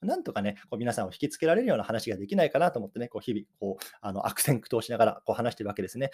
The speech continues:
なので、僕はね、ここに今、あの、注力してます。なので、まあね、あの、まあ、喋るの苦手だなっていう人はね、まず長文書く練習してもいいですし、あ、動画編集好きだなっていう方はね、ショートムービー作ってみてもいいですし、まあ、まずね、こう、自分ができるようなことは何かっていうところからね、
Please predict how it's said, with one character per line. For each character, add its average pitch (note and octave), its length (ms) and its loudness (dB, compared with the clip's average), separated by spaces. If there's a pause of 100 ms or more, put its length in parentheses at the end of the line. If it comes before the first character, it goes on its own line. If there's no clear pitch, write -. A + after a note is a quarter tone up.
(200)
な - 140 4
の F#3 60 8
で、 C#3+ 40 6
僕 D#3+ 180 -2
は C4+ 80 2
ね、 A#3 120 2
こ - 120 -12
こ F#3+ 120 0
に F#3+ 100 0
今、 B2+ 240 0
あ G#2+ 100 0
の、 G2+ 80 0
注 A2 140 -6
力 A2 160 -4
し - 60 -16
て A2 80 -8
ま G#2+ 80 -2
す。 - 100 -8 (220)
な D#3 80 -2
の C3+ 60 -2
で、 B2 100 -2
ま C#3+ 100 0
あ C#3 40 2
ね、 C#3+ 120 0 (140)
あ A#2 200 2
の、 A2+ 140 0
ま A2+ 60 -2
あ、 - 20 0
喋 B2 220 2
る B2 60 -2
の A2 80 -2
苦 G#2+ 200 2
手 D#3 80 -2
だ C#3+ 80 2
な F#3 140 4
っ G3 80 2
て - 80 -4
い - 20 -2
う - 40 -8
人 G3+ 60 0
は G3 60 2
ね、 C#3 100 2
ま B2 120 0
ず F#2 80 -6
長 G#2 180 -6
文 G#2 160 -4
書 C#3 80 -6
く - 80 -4
練 G2 140 -2
習 - 120 -12
し - 60 -16
て A2+ 80 -8
も G#2 80 -4
い G2+ 40 -6
い - 20 -6
で F#2+ 80 -10
す - 80 -14
し、 D#3 120 2 (160)
あ、 G2 120 -6
動 A#2 120 4
画 A#2+ 120 4
編 E3 120 2
集 B2+ 160 -4
好 - 60 -6
き - 120 -4
だ F3 100 4
な F#3+ 100 4
っ G3 60 0
て D3+ 80 -6
い - 20 -2
う C3+ 60 0
方 C3 80 -2
は C3 60 -2
ね、 F3+ 100 0 (180)
シ - 120 -2
ョ - 20 6
ー C3 40 4
ト C3+ 80 -4
ム C3+ 100 2
ー B2 40 2
ビ G#2+ 80 -2
ー G2 60 -6
作 - 140 -6
っ - 20 -10
て - 100 -10
み G2+ 80 -4
て G2+ 80 -16
も G2 80 -2
い G#2+ 80 -2
い - 20 -2
で C3 100 -2
す - 60 -8
し、 - 220 -2 (160)
ま A#3 60 2
あ、 - 20 6
ま C#4 80 8
ず A#3+ 80 0
ね、 A#2+ 120 2
こ - 80 -6
う、 - 20 -
自 G#2 160 -6
分 D#3+ 120 0
が F#3 100 4
で D3+ 120 0
き D3 100 -2
る A3 60 2
よ D#4 60 2
う - 20 -2
な B2+ 80 -2
こ - 80 -20
と - 80 -6
は G2 60 -4
何 F#3+ 160 0
か C3+ 100 0
っ - 80 -4
て - 80 -10
い F#3+ 60 -2
う - 20 -8
と C4+ 80 -8
こ D#4+ 60 -4
ろ D#4+ 80 -2
か - 100 2
ら A#2+ 60 2
ね、 B2+ 100 0